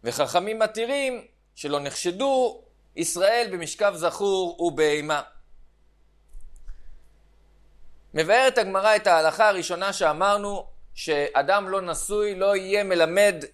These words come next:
תינוקות, לא ילמד סופרים. מה איתה? מה, מה הסיבה? היא לימה משום,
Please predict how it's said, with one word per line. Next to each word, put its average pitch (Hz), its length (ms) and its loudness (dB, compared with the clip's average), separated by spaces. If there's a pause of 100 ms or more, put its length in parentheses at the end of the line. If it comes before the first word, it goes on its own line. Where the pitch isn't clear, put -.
(200)
תינוקות, 180 680 2 (1120)
לא 202 260 4
ילמד 196 600 2
סופרים. 185 680 0 (920)
מה 165 200 2
איתה? 131 360 2
מה, 135 180 -4 (100)
מה 151 180 0
הסיבה? 107 420 -4 (600)
היא 160 220 2
לימה 170 360 4
משום, 156 760 -4